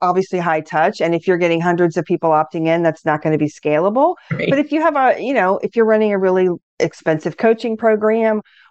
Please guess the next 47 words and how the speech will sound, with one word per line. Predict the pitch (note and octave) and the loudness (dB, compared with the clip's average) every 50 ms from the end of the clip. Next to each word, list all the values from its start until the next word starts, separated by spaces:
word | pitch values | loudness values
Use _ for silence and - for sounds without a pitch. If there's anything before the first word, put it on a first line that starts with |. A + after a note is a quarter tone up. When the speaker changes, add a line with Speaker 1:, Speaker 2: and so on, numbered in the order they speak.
| _ | _
Speaker 1:
or | - G3+ F#3 F3+ F3+ F3 F3 E3+ E3+ F3 E3 | -2 0 0 2 2 2 2 0 0 -2 -2
something | - - G3+ - - F#3 | -2 -4 -2 -2 -2 0
like | E3+ E3+ E3 E3+ E3 | 0 0 0 0 0
that, | A#3+ B3 D4 D#4+ C4 - - | 0 0 0 0 -2 -2 0
um, | - F3+ F3 F3 | 0 0 0 0
or | F#3 - G3+ | 0 0 0
you're | G3+ G3+ | 0 0
trying | G3 - A3 G#3 G#3 G#3 | 0 0 0 2 2 0
to | G#3 | -2
sell | G3 - G#3+ G3 G3 | -2 -2 0 0 0
a | F#3 | 0
house, | F3+ G3 F#3 F3+ F#3+ A#3 D#4 E4+ - - - _ _ _ _ | 0 0 0 2 2 0 0 -2 -6 -12 -20 _ _ _ _
yeah, | G4 F#4+ B3 | 0 2 2
you're | A3 A3+ B3+ | 2 0 -2
probably | C4+ - D#4+ F4 G4+ A4 G#4 G4 | -2 0 0 0 2 0 0 0
gonna | C#4+ C#4 B3+ B3 A#3+ | 0 0 0 0 0
make | B3 B3 - | 0 0 0
that | C#4 A#3 A3+ | 0 -2 -2
call, | - - C4+ D4+ D#4+ B3 D#3 | -2 0 2 2 4 4 4
right? | E3 E3+ E3+ G3+ A3 | 4 4 4 4 2
And | G#3 F3 | 2 2
be | G3+ G3+ | 2 2
Speaker 2:
Right. | G3+ G3+ | 2 0
Speaker 1:
like, | G#3 - | -2 -2
"Hey, | - A#3+ B3+ D4+ C4+ F#3 D#3+ C#3+ | -4 -2 0 2 2 2 2 0
<laughs> | - | 0
I, | - - - - - - - - - | -2 -4 -6 -4 -6 -6 -4 -4 -4
I | G#3+ G3 | -4 -4
saw | G#3 - - F#3+ G3 G#3 | -2 -2 0 2 2 2
that | G#3+ - | 0 0
you | - A3 | -4 -4
checked | G#3+ - A#3 A3 A3 A#3+ | -2 0 0 0 0 0
out | A3+ A3+ | 0 2
our | A#3+ A#3 A#3 | 2 2 0
information. | A#3 A#3+ B3+ A#3+ A#3+ A#3+ B3 C4+ B3 - - D#3+ D3 D3 - - - - _ | 0 0 -2 -2 0 0 0 -2 -2 0 0 0 0 -2 -4 -10 -20 -14 _
You | - F#3+ | -2 0
know, | F#3 F3 F#3 | 2 2 2
what | F#3 F#3 G3 F#3+ - | 2 2 0 -2 0
questions | - A#3 A3 G#3+ A3 - G3 E3+ | 0 -2 -2 0 -2 -4 -6 -4
do | - F#3 | -2 -2
you | F3+ F3+ | 0 0
have? | F3 D#3 D3 D3 | 2 0 0 0
How | F3+ E3+ D#3+ | 0 -2 -2
can | D#3 - D#3+ | -2 -2 -2
we | D#3 D#3 | -2 0
help?" | D3+ B2+ G#2+ - - _ _ _ _ _ - | 0 0 -2 -2 -6 _ _ _ _ _ -8
Speaker 2:
Right. | F3 F3 E3+ F3 E3+ E3 C3+ - | -4 -2 -2 0 0 -2 -4 -6